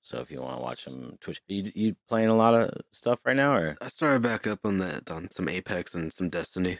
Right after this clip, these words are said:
Speaker 2: some, uh,
Speaker 1: Okay, cool.
Speaker 2: Destiny Bungie fucking Halo old school game.
Speaker 1: Is that
Speaker 2: Like,
Speaker 1: pretty much, is that pretty much all you
Speaker 2: it's
Speaker 1: play, or what?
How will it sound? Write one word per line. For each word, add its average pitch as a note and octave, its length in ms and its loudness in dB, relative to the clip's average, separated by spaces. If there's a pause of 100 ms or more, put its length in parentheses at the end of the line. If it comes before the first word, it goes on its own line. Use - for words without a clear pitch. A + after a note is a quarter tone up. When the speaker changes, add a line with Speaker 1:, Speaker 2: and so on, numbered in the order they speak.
Speaker 2:
some, E2+ 240 -4
uh, E2 120 -4
Speaker 1:
Okay, A2+ 220 -4 (420)
cool. - 220 -12 (380)
Speaker 2:
Destiny F2 340 -10
Bungie F2 480 -4
fucking F2 540 -8 (360)
Halo G2 380 0
old F#2+ 300 4
school G2 240 0
game. G2 300 -6 (540)
Speaker 1:
Is G#2 100 -6
that G#2+ 80 -2
Speaker 2:
Like, G#2 100 -2
Speaker 1:
pretty A#2+ 160 0
much, A2 160 4
is G2+ 160 -2
that G2+ 180 4
pretty F#2+ 140 0
much G2 200 2
all F#2+ 100 4
you F#2 60 4
Speaker 2:
it's G#2 100 -4
Speaker 1:
play, G2+ 240 2
or D#2 200 4
what? D2 220 0